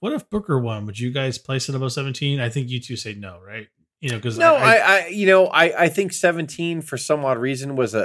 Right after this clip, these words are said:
Speaker 2: a relative surprise in the sense that, not that I expected seventeen to be bad. I don't know if I ever expected
Speaker 1: Like,
Speaker 2: to go
Speaker 1: this is
Speaker 2: into a
Speaker 1: really
Speaker 2: Mania
Speaker 1: good.
Speaker 2: going, "Is this gonna be the greatest Mania I've ever seen?" I never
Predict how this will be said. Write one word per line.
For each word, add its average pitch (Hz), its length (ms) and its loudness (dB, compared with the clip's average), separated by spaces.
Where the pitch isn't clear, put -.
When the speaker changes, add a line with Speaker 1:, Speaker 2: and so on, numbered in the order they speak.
Speaker 2:
a 101 120 -2
relative 113 500 0
surprise 113 800 -2
in 147 100 -6
the 120 60 -8
sense 135 260 -4
that, 120 140 2
not 160 160 2
that 139 100 4
I - 20 4
expected 104 480 -4
seventeen 101 380 -4
to 82 80 -16
be 78 80 -20
bad. 101 400 0
I 165 60 0
don't 214 120 -2
know 202 140 4
if 180 100 0
I 170 60 6
ever 156 400 2
expected 156 560 2
Speaker 1:
Like, 131 120 4
Speaker 2:
to - 80 4
go 131 80 6
Speaker 1:
this 131 100 2
is 120 60 0
Speaker 2:
into 131 120 6
a - 40 4
Speaker 1:
really 135 140 6
Speaker 2:
Mania 156 240 6
Speaker 1:
good. - 60 0
Speaker 2:
going, 120 180 4
"Is 107 100 -2
this 151 160 0
gonna 185 140 2
be 143 100 2
the 127 140 2
greatest 151 320 2
Mania 120 240 0
I've 117 80 2
ever 98 200 0
seen?" 131 320 -6
I 135 120 4
never 143 420 4